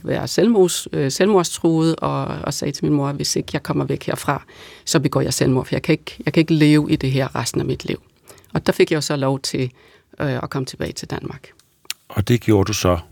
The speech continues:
Speaker 1: Ja.
Speaker 2: Øh, f-, flyttede tilbage til Danmark, øh, er her et års tid,
Speaker 1: Mhm.
Speaker 2: og så ansøger du om et kongebrev
Speaker 1: Ja.
Speaker 2: for at få familiesammenføring med din mand.
Speaker 1: Ja, det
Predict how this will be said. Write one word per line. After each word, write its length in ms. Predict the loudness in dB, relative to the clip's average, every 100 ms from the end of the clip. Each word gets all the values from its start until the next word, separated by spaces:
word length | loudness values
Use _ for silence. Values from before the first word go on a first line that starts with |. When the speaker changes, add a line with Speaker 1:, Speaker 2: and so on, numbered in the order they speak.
| -20 -20 -10
Speaker 1:
Ja. 120 | -10 -10 -16 -20 -20 _ -2
Speaker 2:
Øh, 200 | 0 0
f-, 360 | -4 -14 -12
flyttede 340 | -4 -2 -2 -2
tilbage 340 | 0 2 2
til 160 | 2 2
Danmark, 580 | 2 4 0 -2 -10 -14 -8
øh, 340 | -6 -4 -6 -8 -12 -16 -14 -4
er 100 | 0
her 120 | 2
et 100 | 2 0
års 220 | -2 0
tid, 320 | 4 2 2 -8 _ -12 -4
Speaker 1:
Mhm. 300 | -2 -4 -8 -14 _ _ -2
Speaker 2:
og 140 | 0
så 400 | 2 4 2 0 -6 -2
ansøger 560 | 0 2 2 4 4 0 _ _
du 140 | 0 2
om 340 | 4 2 0 -12 _
et 200 | -2 -2
kongebrev 680 | 0 2 4 2 0 0 0 -6 _ _ -12
Speaker 1:
Ja. 140 | -8 -6
Speaker 2:
for 220 | 2 2
at 240 | 2 0 -4
få 340 | 0 2 2
familiesammenføring 1200 | 2 0 2 2 0 0 0 -2 0 0 0 -4 -8
med 240 | -4 0 0
din 240 | 0 0
mand. 180 | -2 -6 -14 -8
Speaker 1:
Ja, 60 |
det 60 | -4